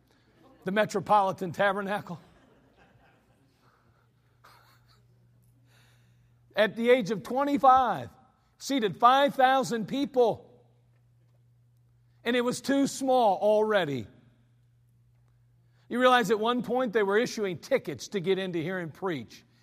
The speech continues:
his own church building. People would come from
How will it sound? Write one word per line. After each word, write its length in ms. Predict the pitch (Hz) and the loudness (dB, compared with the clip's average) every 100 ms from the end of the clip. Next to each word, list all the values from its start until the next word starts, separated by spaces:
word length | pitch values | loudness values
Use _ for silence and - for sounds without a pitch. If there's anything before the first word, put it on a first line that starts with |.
| - | -14
his 120 | 135 | -4
own 240 | 233 233 - | -2 -2 -4
church 420 | - 202 139 - | -4 -4 -6 -14
building. 320 | 110 92 _ _ _ _ _ _ _ _ _ | -18 -18 _ _ _ _ _ _ _ _ _
People 240 | - 254 247 | -6 -2 0
would 140 | 196 | -2
come 280 | 226 226 233 | 0 0 -2
from 340 | 220 202 175 | -2 -4 -4